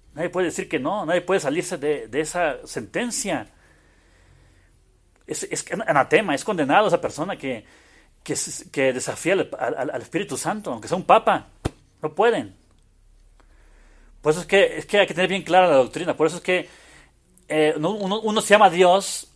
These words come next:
tiene que amar la verdad, tiene que amar la doctrina, tiene que profundizar, queridos amigos. La gente no sabe. Tanto así que, aquí dice, fíjate, aquí dice el Evangelio: "El que no me ama no guarda mis preceptos".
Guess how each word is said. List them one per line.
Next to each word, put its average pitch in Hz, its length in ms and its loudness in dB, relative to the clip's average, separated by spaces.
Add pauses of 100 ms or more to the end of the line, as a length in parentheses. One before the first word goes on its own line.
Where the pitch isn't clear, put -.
(320)
tiene 190 240 -2
que 165 80 4
amar 165 260 4
la 185 100 6
verdad, 127 440 0
tiene 185 240 -6
que 160 80 0
amar 151 300 2
la 185 60 4
doctrina, 139 460 -4
tiene 196 160 -10
que 170 80 -8
profundizar, 147 640 -6
queridos 139 240 -12
amigos. 117 400 -16
La - 60 -14
gente 165 180 -8
no 180 120 -6
sabe. 165 500 2 (1500)
Tanto 220 240 8
así 220 200 2
que, 214 420 2
aquí 143 200 -4
dice, 208 220 0
fíjate, 180 180 2
aquí - 120 -2
dice 208 180 -2
el 196 60 4
Evangelio: 151 520 2 (1040)
"El 165 100 6
que 165 120 2
no 196 100 6
me 214 140 6
ama 220 220 10
no 202 120 6
guarda 202 220 8
mis 175 120 -2
preceptos". - 720 -6